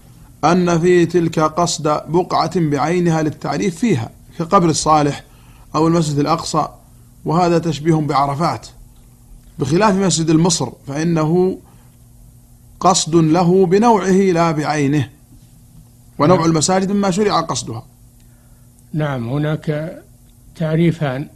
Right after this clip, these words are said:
Speaker 2: في يوم عرفة، تعريف مجمع على إنكاره، وهو قصد مسجد معين أو السفر إليه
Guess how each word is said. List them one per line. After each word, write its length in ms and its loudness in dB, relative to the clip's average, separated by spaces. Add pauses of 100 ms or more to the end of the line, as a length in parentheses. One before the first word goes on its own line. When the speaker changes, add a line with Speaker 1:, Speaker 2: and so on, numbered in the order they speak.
(1300)
Speaker 2:
في 160 -6
يوم 220 -4
عرفة، 380 -8 (600)
تعريف 380 -2
مجمع 600 0
على 260 -6
إنكاره، 480 -8 (1040)
وهو 600 -2 (180)
قصد 320 -6
مسجد 520 -2
معين 560 -4 (680)
أو 120 -6
السفر 440 -6
إليه 400 -2